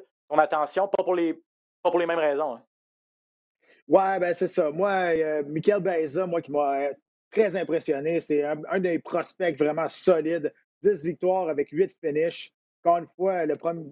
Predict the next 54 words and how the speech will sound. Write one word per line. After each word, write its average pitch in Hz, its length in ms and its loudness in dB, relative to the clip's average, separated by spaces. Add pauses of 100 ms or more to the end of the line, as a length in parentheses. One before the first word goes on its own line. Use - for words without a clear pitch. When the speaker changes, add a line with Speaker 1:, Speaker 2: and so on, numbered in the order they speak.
(120)
Speaker 2:
il 190 200 0
a, 156 60 0 (480)
il 156 80 2
a 151 40 6
gagné, 190 460 2
on 160 220 -2
pensait 190 340 0 (220)
que 170 100 0
ça 160 160 0
allait 165 200 2
être 170 120 0
vraiment 170 280 -4
un 180 180 -2
combat 165 300 2
spectaculaire 170 760 0
face 156 180 -2
aux 156 120 2
Japonais, 143 540 -4 (280)
mais 156 100 4
il - 40 6
a - 20 2
été 160 200 -2
très 190 600 0
tactique 175 420 -4
dans 160 140 -2
ce - 140 0
combat-là, 151 480 0
puis 147 140 -4
il 143 40 2
a - 20 -2 (100)
fini 151 240 -4
le 147 60 -2
combat 143 280 2
encore 143 280 0
une 127 100 -4
fois. 160 200 -2
Ça - 320 -10
a - 40 2
été 170 100 6
sa 160 140 4
première 196 300 2
victoire 185 300 0
par 156 160 -4
soumission, 160 520 -2
quand 156 160 2
même, 170 160 0
le 139 80 2
gars 156 160 2
est 147 60 0
ceinture 151 320 -4
noire 160 120 2
en 143 100 0
jiu-jitsu 131 260 -6
brésilien, 131 340 0